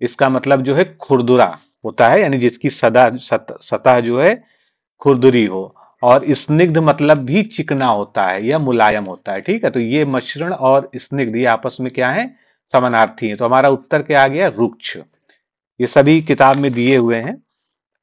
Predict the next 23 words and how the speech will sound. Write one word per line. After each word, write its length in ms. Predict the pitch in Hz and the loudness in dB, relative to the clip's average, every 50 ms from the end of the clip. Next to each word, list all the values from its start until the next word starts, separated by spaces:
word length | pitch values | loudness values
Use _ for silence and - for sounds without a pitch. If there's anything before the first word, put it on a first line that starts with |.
| _ _ | _ _
और 320 | - 113 110 110 110 110 - - | -4 -2 0 0 -2 -2 0 2
पेज 200 | 135 127 120 127 | 2 2 2 2
नंबर 280 | 127 123 127 139 139 | 0 2 2 2 2
भी 100 | 131 139 | 2 0
मैं 140 | 139 135 135 | -2 -2 -2
मेंशन 380 | 131 127 123 120 113 - 131 127 | -2 -2 -2 -2 -4 -4 -4 -2
कर 120 | - 127 | -2 -2
सकता 320 | - - 120 - _ 135 | -2 -4 -8 -8 _ -6
हूं, 120 | 151 202 208 | -6 -4 -4
लेकिन 220 | 160 - - 123 | -4 -4 -4 -4
मैं 180 | 117 117 117 113 | -4 -2 0 0
आप 180 | 110 107 113 | 0 0 0
लोग 100 | 113 107 | -6 -4
का 80 | - 120 | -2 0
ज्यादा 200 | 113 110 110 113 | 0 2 0 0
समय 320 | 110 - - 107 107 110 | -2 -2 -4 -4 -4 -6
नहीं 180 | 110 107 104 113 | -6 -4 -4 -4
लेना 240 | 113 110 104 104 101 | -4 -4 -4 -4 -6
चाहता 280 | - - 98 - - | -4 -6 -8 -8 -8
हूं 160 | 104 101 101 101 | -10 -8 -8 -8
आज 80 | 98 | -10
जो 120 | 95 98 104 | -10 -10 -10
है। 220 | 135 196 226 - | -10 -10 -12 -14